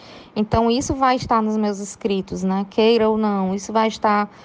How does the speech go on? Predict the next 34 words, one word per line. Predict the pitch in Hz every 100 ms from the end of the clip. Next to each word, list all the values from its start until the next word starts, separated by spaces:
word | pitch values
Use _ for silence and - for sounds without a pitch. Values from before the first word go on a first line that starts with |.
| - - -
como | - 220
prioridade | 208 233 220 214 214 214
nas | 208 202
minhas | 202 202
leituras, | 202 202 226 220 202 196
queira | - 208
ou | 214
não. | 220 208
Então, | 208 226
a |
minha | 226 269
formação | - 302 269 247 - 247 269
também, | 277 240 214 233 320 349 - - - - -
queira | 277 262 302
ou |
não, | 311 277 269
ela | 277 302
vai | 285 269 302
estar | 311
presente, | 269 240 226 226 214 - 214 202 - - - -
vai | - 214
ser | 269 277
um |
fator | 262 247 240 226 240 - _ _ _ -
preponderante | 226 220 226 214 214 214 196 220 -
na | 220 208
escolha | - 208 202
das | 202 196
minhas | 196
leituras, | 190 185 190 208 220 214
vai | 202 208
ser | 202 208 202
um | 196
fator | 196 196 196 - 196